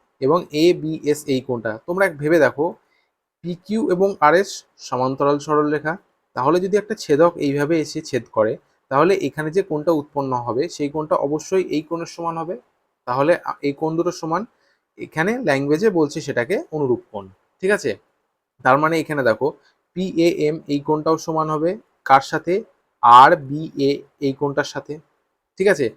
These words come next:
তো অনুরূপ কোণের কনসেপ্টটা আশা করি তোমরা বুঝতে পারলে। এবার আমরা নেক্সট কনসেপ্ট দেখব। এরপর আমাদের নেক্সট কনসেপ্ট কি আছে? একান্তর কোণ। একান্তর কোণ বোঝার জন্য আমরা এখানে চিত্রের সাহায্য নিয়েছি। এখানে তোমরা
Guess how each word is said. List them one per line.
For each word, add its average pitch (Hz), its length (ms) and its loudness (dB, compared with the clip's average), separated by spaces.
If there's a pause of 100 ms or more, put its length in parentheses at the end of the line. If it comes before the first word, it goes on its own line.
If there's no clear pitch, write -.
(240)
তো - 40 -8 (180)
অনুরূপ 175 340 2
কোণের 190 280 -4
কনসেপ্টটা 165 500 -2
আশা - 140 -6
করি 175 240 0
তোমরা 160 240 -2
বুঝতে 135 240 -6
পারলে। 127 280 0 (200)
এবার 131 220 4
আমরা 139 160 -2
নেক্সট 151 340 -12
কনসেপ্ট 147 340 -8 (220)
দেখব। 107 220 -4 (1900)
এরপর 143 300 6
আমাদের 185 220 2
নেক্সট 160 380 -4
কনসেপ্ট 170 400 0
কি 165 100 2
আছে? 151 200 0 (200)
একান্তর 139 400 0
কোণ। 139 220 -4 (480)
একান্তর 160 420 -2
কোণ 190 160 -4 (100)
বোঝার 151 260 0
জন্য 151 160 -4 (180)
আমরা 139 180 0
এখানে 135 240 -2
চিত্রের 135 420 -8
সাহায্য 131 240 0 (120)
নিয়েছি। 127 280 -6 (160)
এখানে 131 200 -4
তোমরা 135 240 -2